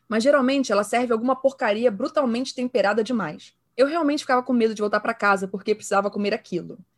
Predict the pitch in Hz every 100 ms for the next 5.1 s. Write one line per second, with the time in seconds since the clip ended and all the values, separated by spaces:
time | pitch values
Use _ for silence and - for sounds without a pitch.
0 | _ _ 294 339 240 269 226 - 185 -
1 | _ 220 233 254 247 247 220 214 220 220
2 | 226 - 240 214 220 175 180 175 185 190
3 | 185 170 - 196 - _ _ _ 247 254
4 | 285 196 185 196 214 277 320 240 165 -
5 | 226